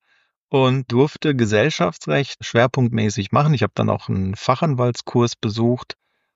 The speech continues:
Und ja, nach nicht mal sieben, acht, neun Monaten hat mir das gefehlt, was ja, was eigentlich für mich überhaupt keine Rolle gespielt hatte bis dahin, nämlich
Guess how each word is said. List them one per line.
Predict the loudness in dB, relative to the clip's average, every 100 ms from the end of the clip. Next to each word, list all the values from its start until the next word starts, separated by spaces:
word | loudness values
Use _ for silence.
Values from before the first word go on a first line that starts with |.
| _
Und | 0 2 2 -2 _ _ _
ja, | -2 0 0 -4 _ _ _
nach | -2 -2 -2 -12 -18 _ _ _ _ _ -2
nicht | -2 2
mal | 0
sieben, | 2 0 0
acht, | 0 0 -2
neun | -2 2 2
Monaten | 2 0 0 -2 -2 -2 -2 -8 _ _ _ _
hat | -8 -4 0
mir | 2 4 2 2
das | -2 -2 -4
gefehlt, | -4 0 2 2 0 -10 _ _ _ _ -2
was | -2 -2 -12 _ _ _ _ _ _
ja, | 2 2 2
was | 0 -4 -10 _
eigentlich | 0 2 2 0
für | 0
mich | 2 2 -2
überhaupt | -4 -2 -4 -8
keine | -2 0 2
Rolle | 2 0
gespielt | -2 -4 -4 -4 -2
hatte | -4 -2
bis | -6 -2
dahin, | 2 2 2
nämlich | 2 2 0 -4 -10